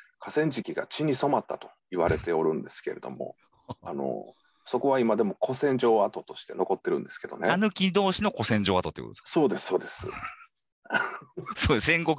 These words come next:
Speaker 2: 時代のじゃなくて。
Speaker 1: そうです。狸の、あ、江戸時代の話ですね。ええ。
Speaker 2: 江戸時代の狸の古戦場跡。
Speaker 1: そうです、そうです。っていうのがありまして。
Speaker 2: はい。
Speaker 1: ですから、その、まあ、江戸時代ぐらいからやっぱりその、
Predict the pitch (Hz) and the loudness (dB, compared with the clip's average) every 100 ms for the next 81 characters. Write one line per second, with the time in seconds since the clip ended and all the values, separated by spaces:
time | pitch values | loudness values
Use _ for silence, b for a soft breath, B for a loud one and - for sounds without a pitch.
0 | 151 143 131 123 120 85 76 - 53 - | 0 2 2 2 2 0 -2 -4 -14 -16
1 | _ 170 214 107 - 143 156 - - 117 | _ 2 2 2 0 2 2 0 -8 -8
2 | - 98 113 117 104 85 67 - - - | -2 2 4 4 2 0 -2 -6 -12 -12
3 | - - 71 - - 156 - 175 202 208 | -18 -12 -12 -12 -12 -12 -2 -2 2 0
4 | 180 190 - 131 104 - 156 190 - 135 | 2 0 2 0 0 0 0 0 0 -2
5 | - - 92 82 78 - - - - - | -2 -2 0 0 0 -2 -10 -12 -4 2
6 | 156 92 - 65 - - - - 101 80 | 4 4 -2 -6 -8 -14 -6 0 2 4
7 | - - - - 90 95 76 - - - | 2 0 -8 -6 -2 0 0 -2 -4 -4
8 | - _ 87 78 B B B _ _ _ | -10 _ -4 -4 B B B _ _ _
9 | - 143 131 123 - 196 202 196 196 _ | -12 -2 2 2 4 4 6 4 0 _
10 | _ _ _ _ _ _ - 131 135 - | _ _ _ _ _ _ -8 -8 -8 0
11 | 196 233 233 233 220 202 190 196 147 101 | 2 4 4 4 6 6 6 4 4 4
12 | 82 69 87 90 92 80 76 76 - | 2 2 -2 -2 -4 -4 -4 -4 -6